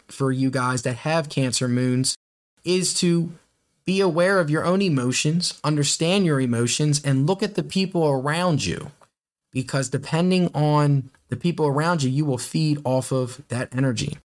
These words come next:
Some celebrity examples: Melissa McCarthy, Taylor Swift, Jack White, Colin Farrell, Elizabeth Olsen.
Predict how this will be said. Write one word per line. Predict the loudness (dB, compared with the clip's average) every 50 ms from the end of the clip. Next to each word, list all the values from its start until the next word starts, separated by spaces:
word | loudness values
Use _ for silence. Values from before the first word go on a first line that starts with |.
| _ _ _ _ _ _ _
Some | -6 -2 0 0 0 0
celebrity | 0 0 0 2 2 0 2 0 0 2 2 2 2 2 0 -2 -2
examples: | -4 -2 -2 0 0 0 0 0 0 0 -2 -2 -2 -2 -4 -2
Melissa | -2 -2 -2 0 0 0 0 0 0
McCarthy, | 2 0 0 0 0 2 2 2 0 0 -2 -4 -4 -4 -6 -12 -20 -20 -20 _ _ _ -16
Taylor | -8 -4 -2 0 0 2 2 2 0
Swift, | 0 -2 0 2 2 2 0 0 -4 -10 -14 -18 -20 _ _ _ _ _ _ _
Jack | -6 -4 -2 0 0 -2 -4 -2
White, | -2 0 2 2 2 0 -2 -4 -8 -14 _ _ _ _ _ _ _ _ _ _ 0
Colin | 2 2 4 4 4 2 2
Farrell, | 0 0 0 2 2 2 0 -2 -4 -6 -8 -8 -4
Elizabeth | -2 0 0 2 2 2 2 2 2 0 0 -2 -2
Olsen. | 0 2 2 2 0 0 -2 -2 -4 -6 -10